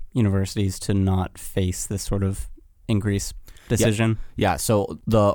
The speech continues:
Speaker 2: only the schools that were proposing increases of five percent or more had to have the H E C C look at,
Speaker 1: Okay.
Speaker 2: at their budget.
Speaker 1: Which Kate Brown said, "We shouldn't go forward with this."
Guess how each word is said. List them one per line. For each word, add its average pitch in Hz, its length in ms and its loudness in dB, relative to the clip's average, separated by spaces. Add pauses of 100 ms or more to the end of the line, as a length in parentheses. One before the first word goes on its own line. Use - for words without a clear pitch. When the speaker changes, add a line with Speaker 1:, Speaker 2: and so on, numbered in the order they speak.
(140)
Speaker 2:
only 139 220 2
the 147 100 0
schools 104 320 -2
that 95 200 0
were 95 180 0
proposing 95 560 0
increases 92 500 -2
of 78 140 -2
five 85 260 -2
percent 85 340 -2
or 82 80 -6
more 85 440 0 (240)
had 80 260 -6
to 87 140 -4
have 78 240 -2
the - 180 -8
H 80 140 -6
E 76 80 -2
C 76 180 -4
C 73 320 -4
look 73 420 -4
at, 101 220 0
Speaker 1:
Okay. 95 220 -6
Speaker 2:
at 76 160 -2
their 67 100 -6
budget. 64 340 -8 (920)
Speaker 1:
Which 120 260 -2
Kate 117 160 0
Brown 101 260 0
said, 92 300 -4 (500)
"We 104 80 2
shouldn't 95 300 -2 (140)
go 101 120 2
forward 95 280 -4
with - 100 -8
this." - 340 -6